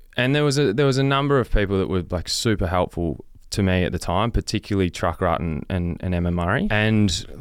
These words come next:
I, when I'd, like, I wouldn't know why I'd play a good game, you know? Like, sometimes you just walk out on, on the football field, and I'm sure that you've had instances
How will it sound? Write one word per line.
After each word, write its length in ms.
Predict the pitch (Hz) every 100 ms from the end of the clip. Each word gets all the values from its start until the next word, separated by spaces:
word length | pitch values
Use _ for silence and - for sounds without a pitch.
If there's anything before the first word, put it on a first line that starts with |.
| - -
I, 340 | 104 123 156 127
when 340 | 104 123 156
I'd, 240 | 113 92
like, 160 | 85 80 - - - -
I 160 | 95 117
wouldn't 260 | 143 131
know 220 | 101 92 87
why 420 | 82 87 98 101
I'd 180 | 92 -
play 260 | 90 87
a 40 | 85
good 180 | 87
game, 540 | 82 85 73 69 95 117
you 100 | 92
know? 240 | 85 98
Like, 200 | 117 87
sometimes 480 | - 113 110 107 101
you 80 | 92
just 200 | 92 -
walk 220 | 92 85
out 160 | 92 87
on, 340 | 85 87 87 -
on 300 | 87 85 85
the 80 | -
football 300 | 110 120 110
field, 220 | 85 113
and 100 | 92
I'm 80 | 87
sure 200 | 120 120
that 100 | 92
you've 140 | 87
had 160 | 87 87
instances 720 | 90 - 90 90 85 - -